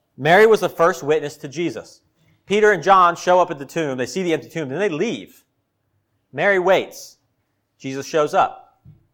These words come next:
Seems pretty normal, right? Here's the problem. Uh,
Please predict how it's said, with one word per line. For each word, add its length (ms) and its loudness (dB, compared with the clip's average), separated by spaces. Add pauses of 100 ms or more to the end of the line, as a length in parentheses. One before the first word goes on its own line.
(360)
Seems 260 -6
pretty 200 -8
normal, 280 -4
right? 300 0 (1600)
Here's 180 -4
the 80 -10
problem. 400 0 (1000)
Uh, 380 6